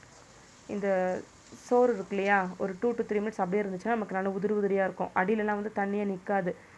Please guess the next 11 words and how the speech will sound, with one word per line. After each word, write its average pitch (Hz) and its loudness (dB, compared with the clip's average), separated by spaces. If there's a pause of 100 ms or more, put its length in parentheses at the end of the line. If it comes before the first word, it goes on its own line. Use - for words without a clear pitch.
(340)
ஏ, 185 -4
சரிங்களா? 180 -2
ஏன்னா 202 -2
இந்த 196 -6
சம்மர் 202 0
டைமுக்கு 196 -2
வேற 202 0
வந்து 196 -4
உடனே 190 -2
உடனே 202 -2
சாப்பாடுனா 196 -2